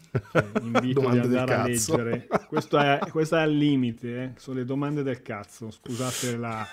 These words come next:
Speaker 2: <laughs>
Speaker 1: volgarità, però è, è scritto proprio a pagina centoquarantacinque. No, adesso scherzando
Speaker 2: Scusa
Speaker 1: con
Speaker 2: che
Speaker 1: la, esatto.
Speaker 2: lo faccio vedere <laughs> perché è una chicca
Speaker 1: Però,
Speaker 2: questa.
Speaker 1: cioè,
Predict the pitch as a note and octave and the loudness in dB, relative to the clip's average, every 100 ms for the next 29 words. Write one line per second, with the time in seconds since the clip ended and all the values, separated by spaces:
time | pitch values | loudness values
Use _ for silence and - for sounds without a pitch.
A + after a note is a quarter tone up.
0 | - - - - C3 B2+ C#3 C3+ - B2 | -8 -6 -4 -2 -2 0 -2 -2 -2 -2
1 | C3+ C3+ B2+ D3+ C3 C#3 B2+ A#2 B2 A#2+ | 2 0 0 -4 -4 -2 -2 -2 -2 -4
2 | - B2 A#2+ A2+ - A2+ A2+ A2+ G#2+ A2 | -4 -6 -6 -8 -8 -10 -8 -8 -8 -10
3 | G#2+ G#2 A#2 B2 B2 B2 - - - - | -12 -14 -6 -6 -2 -4 -6 -16 -20 -20
4 | - - B2+ - - C#3 C3+ G#2+ G#2 G#2 | -16 -8 -8 -6 -2 2 4 4 4 2
5 | B2 B2 - B2+ A#2 G2+ - - B2+ C3 | 2 -2 -6 -8 -8 -10 -4 4 10 10
6 | - C3 C3+ C3+ C#3 C3 C3+ - - - | 10 8 10 12 12 12 12 8 -4 4
7 | F3+ E3 - D#3 C#3+ C#3 C3+ C3 - B2+ | 8 8 10 8 8 6 4 -2 2 4
8 | A#2+ C3 A#2+ A#2+ B2 - C3+ A#2+ A2 | 6 6 4 -2 -14 -10 -6 -6 -6